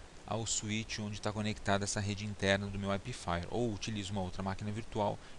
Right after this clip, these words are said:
conectada a essa rede interna. Assim a gente faz a separação das duas placas de rede. Rede externa, modo bridge. Rede interna,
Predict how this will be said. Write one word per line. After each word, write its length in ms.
conectada 520
a 40
essa 220
rede 260
interna. 420
Assim 140
a 20
gente 140
faz 160
a 20
separação 580
das 140
duas 160
placas 320
de 80
rede. 320
Rede 120
externa, 480
modo 200
bridge. 360
Rede 200
interna, 500